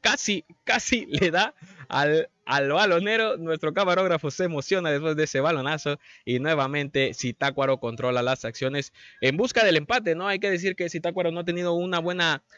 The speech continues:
actuación en este torneo de la Liga Premier. Eh, ha venido de varios derrot-, varias derrotas y por ahora quieren reponerse, mínimo sacar un puntito que le dé vida en este encuentro,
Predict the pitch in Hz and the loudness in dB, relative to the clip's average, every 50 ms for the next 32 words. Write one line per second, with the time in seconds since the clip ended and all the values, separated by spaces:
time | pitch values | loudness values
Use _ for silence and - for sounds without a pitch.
0 | _ - 135 147 - - 160 151 - 196 233 277 254 202 190 202 202 - 202 180 | _ -4 -4 -4 0 0 0 0 2 2 2 2 2 -2 -6 -6 -6 -4 -4 -2
1 | - 165 160 165 185 196 190 180 170 160 156 170 185 185 180 175 175 170 165 180 | -2 -2 -2 -2 -4 -2 0 0 2 2 2 2 2 0 0 0 -2 -4 -2 0
2 | 202 247 269 - _ _ - _ - 143 147 151 151 151 151 151 143 143 165 165 | 2 2 0 0 _ _ -20 _ -4 0 2 4 4 4 4 4 2 2 2 4
3 | 165 165 165 170 175 170 165 160 151 151 151 170 175 175 175 170 156 156 151 160 | 2 2 0 0 0 0 2 2 2 2 2 2 2 2 2 0 2 2 0 2
4 | 180 208 233 226 - 165 170 175 175 170 160 151 147 175 185 208 - 226 208 - | 2 -2 -2 0 0 2 2 4 4 2 2 2 2 2 0 0 0 -2 -4 -4
5 | - 131 - 147 143 147 165 185 190 - - 196 208 196 - - 143 - 139 139 | -6 -4 -2 0 2 4 4 2 2 2 2 2 2 2 0 -2 -2 -2 -2 -2
6 | 143 170 214 254 - - 170 156 175 214 247 226 190 151 - 156 135 - 180 190 | -2 -2 -4 -2 -2 -4 -4 -2 -2 -2 -2 -2 -2 -2 -2 -2 0 2 0 0
7 | 190 _ _ _ _ - - 214 269 285 - 240 190 165 165 208 220 220 247 220 | 0 _ _ _ _ -2 0 0 0 2 2 0 0 2 2 0 0 2 2 2
8 | - 160 151 156 165 175 180 202 214 220 190 175 175 170 170 196 - - 180 165 | 2 4 4 4 4 4 4 4 4 4 4 4 2 2 -2 -2 -2 -2 -4 -2
9 | 151 175 185 214 202 214 214 | -4 -6 -6 -4 -2 -4 -4